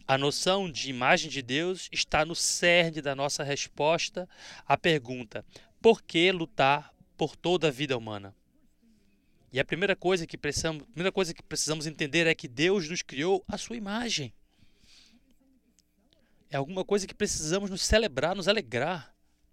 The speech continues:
Nós não olhamos para nós mesmos, para os animais, ou para o universo, para o meio ambiente,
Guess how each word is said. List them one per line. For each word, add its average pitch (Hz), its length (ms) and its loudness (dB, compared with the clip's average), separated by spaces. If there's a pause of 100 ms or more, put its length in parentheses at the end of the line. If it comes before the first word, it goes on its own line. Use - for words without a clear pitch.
(1200)
Nós 170 160 2
não 214 140 4
olhamos 175 320 0
para 160 220 2
nós 143 220 2
mesmos, 123 540 -4
para 131 180 0
os 123 80 -4
animais, 120 720 -2
ou 123 80 -4
para 135 300 4
o 131 40 -2
universo, 127 720 0
para 127 160 -2
o 127 40 -6
meio 143 160 -2
ambiente, 139 720 0